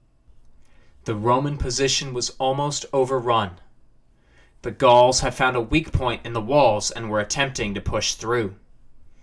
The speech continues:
Finally, the Gauls were able to break through the Roman wall. But the break was not that big.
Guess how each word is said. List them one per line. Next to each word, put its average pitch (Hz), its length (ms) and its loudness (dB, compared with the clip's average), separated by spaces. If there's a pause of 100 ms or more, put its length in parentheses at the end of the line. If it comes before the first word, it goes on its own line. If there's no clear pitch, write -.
(880)
Finally, 139 680 2 (260)
the 120 100 -4
Gauls 143 520 6
were 156 160 -4
able 143 240 2
to 139 140 -4
break 131 380 0
through 127 420 -6
the 110 100 -8
Roman 107 460 -2
wall. 113 500 0 (880)
But 117 140 -4
the 123 80 -4
break 131 420 2
was 117 220 -4
not 110 400 0
that 110 300 -2
big. 120 460 -2